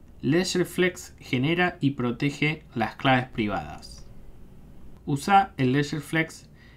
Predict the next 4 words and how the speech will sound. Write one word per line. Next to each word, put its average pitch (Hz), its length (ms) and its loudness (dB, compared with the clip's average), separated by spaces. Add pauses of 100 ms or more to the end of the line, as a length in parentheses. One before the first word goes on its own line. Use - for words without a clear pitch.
(260)
para, 165 400 6 (400)
de 131 140 2
manera 147 360 2
segura, 165 600 2